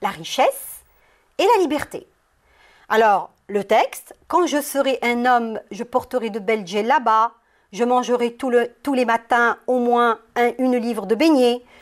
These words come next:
j'aurai quarante chats, nous habiterons une autre maison. » La richesse et bien sûr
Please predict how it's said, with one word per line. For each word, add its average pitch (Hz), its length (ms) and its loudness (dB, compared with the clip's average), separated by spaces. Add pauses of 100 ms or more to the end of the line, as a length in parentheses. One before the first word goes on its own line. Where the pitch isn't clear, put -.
(140)
j'aurai 247 280 0
quarante 247 460 0
chats, 233 380 0 (280)
nous 247 120 -2
habiterons 254 720 0
une 226 140 -4
autre 320 300 0
maison. » 196 360 0 (380)
La 233 120 2
richesse 185 720 -8 (420)
et 285 220 2
bien 190 220 -6
sûr 269 460 -4